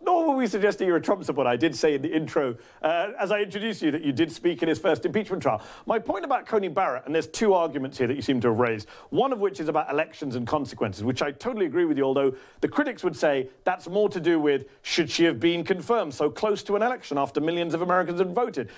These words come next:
What about McConnell's hypocrisy? Let's put that to one side, a discussion for another day. I just want to engage with you on, on her rulings and your point about the Supreme Court, 'cause it's fascinating. I agree with you. She didn't hand the election to Donald Trump,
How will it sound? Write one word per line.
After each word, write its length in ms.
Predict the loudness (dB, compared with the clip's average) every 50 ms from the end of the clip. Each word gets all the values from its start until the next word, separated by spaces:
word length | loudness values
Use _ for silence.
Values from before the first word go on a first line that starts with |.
| -20 -12 -4
What 160 | -2 0 0
about 260 | 0 0 0 -2 -2
McConnell's 440 | -6 -6 0 0 0 0 0 0 -2
hypocrisy? 560 | -2 0 0 0 0 -2 -8 -6 -6 -8 -8 -10 -18 _ _ -2
Let's 180 | -2 -2 0 0
put 180 | 0 0 2 2
that 140 | 2 -2 0
to 60 | 0
one 200 | 0 0 0 0
side, 280 | -2 -2 -2 -2 -2 -4 -6
a 60 | -6
discussion 460 | -6 -6 -6 -2 0 0 0 0 -2
for 140 | 0 2 2
another 220 | 2 2 2 0 2
day. 280 | 0 0 0 0 -6 -12 -16 -12 -4 -4
I 60 | -4
just 80 | -2
want 100 | 0 0
to 60 | 0 0
engage 340 | 2 2 2 2 2 2
with 100 | 0 -2
you 200 | 0 2 4 4
on, 220 | 4 2 2 -2 -6 -10 -14 -6 -2
on 120 | 0 0
her 180 | 2 2 2 2
rulings 600 | 4 4 4 4 4 2 0 -2 -4 -6 -8 -6
and 220 | -2 0 2 2
your 120 | 2 2 2
point 260 | 0 -2 -2 0 0
about 160 | 0 0 -2
the 80 | -4 -4
Supreme 320 | -4 0 0 0 0 2
Court, 180 | 2 0 0 0
'cause 80 | -4
it's 120 | -6 -4 -2
fascinating. 540 | 0 -2 -2 -2 -2 -4 -4 -4 -4 -6 -8 -12 -20 -20 -10 _
I 140 | 0 2 2
agree 260 | 2 0 2 2 2
with 140 | 2 2 0
you. 80 | -2 -4
She 160 | -4 -2 0
didn't 220 | 2 2 2 0
hand 200 | 0 0 0 2
the 60 | 2 2
election 320 | 2 2 0 -2 -6 -6
to 80 | -4 0
Donald 300 | 0 2 2 0 0 0
Trump, 220 | 0 0 0 -2